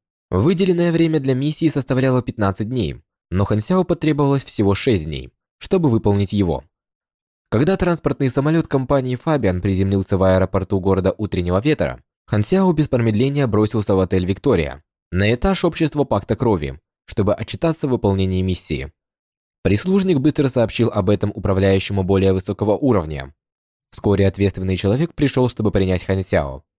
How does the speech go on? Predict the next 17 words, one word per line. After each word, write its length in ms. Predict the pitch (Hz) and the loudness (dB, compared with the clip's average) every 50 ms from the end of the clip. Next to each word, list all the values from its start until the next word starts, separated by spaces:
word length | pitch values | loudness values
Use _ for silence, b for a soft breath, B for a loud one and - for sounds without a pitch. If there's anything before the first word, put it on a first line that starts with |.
| _ _ _ _ _ _ _ _ - | _ _ _ _ _ _ _ _ -8
В 60 | - | -2
частном 380 | - 196 202 196 - 180 160 | 0 0 0 0 0 -2 0
вип-зале 540 | 135 135 135 110 98 107 156 156 113 85 73 65 67 | 2 0 0 0 0 0 0 0 0 0 -2 -4 -6
Хан 180 | - - 101 104 | -4 -4 -4 -2
Сяо 240 | - - 170 170 156 | 0 2 2 2 2
удобно 400 | - 127 117 110 113 104 104 101 | 2 0 0 0 0 0 0 0
лежал 320 | 95 98 92 127 127 120 | 0 2 2 0 0 0
на 100 | 123 131 | -2 -2
диване, 480 | 131 139 127 113 87 76 69 65 62 - _ _ _ _ _ | -2 0 0 0 0 -2 -6 -10 -14 -18 _ _ _ _ _
ожидая, 460 | - 95 95 98 110 156 180 196 190 | -2 0 2 2 2 2 2 2 2
пока 260 | - 175 160 165 160 | 0 0 0 0 0
ответственный 520 | 156 - 131 123 117 107 - 101 98 98 92 | 0 0 2 0 0 0 0 -2 -2 -2 0
человек 360 | - 98 95 107 - - - | 0 0 0 0 0 -2 -2
подтвердит 520 | - 151 - 117 117 107 101 110 120 110 | -4 -4 0 0 0 0 0 0 -2 0
детали 320 | 107 110 - - 98 92 95 | 0 0 0 2 0 2 2
его 180 | 98 95 104 | 2 2 2
миссии. 500 | 104 104 95 - - - 78 67 65 - | 0 0 -2 -4 -4 -6 -6 -6 -8 -10